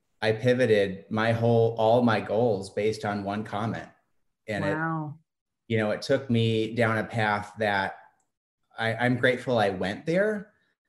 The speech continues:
Speaker 1: You know, I wish I would have explored the other opportunity. However, I know,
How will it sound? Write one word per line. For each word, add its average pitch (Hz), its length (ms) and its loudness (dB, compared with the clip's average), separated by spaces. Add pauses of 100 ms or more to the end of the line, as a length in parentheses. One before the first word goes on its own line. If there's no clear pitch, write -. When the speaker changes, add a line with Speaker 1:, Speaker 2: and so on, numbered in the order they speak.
(160)
Speaker 1:
You 117 140 -2
know, 104 220 -2
I 110 320 0
wish 110 480 -2 (320)
I 110 120 0
would 107 160 2
have 107 120 0
explored 107 500 -4
the 107 80 -2
other 101 240 -2
opportunity. 120 1000 -4 (880)
However, 110 460 2
I 101 100 0
know, 104 600 -2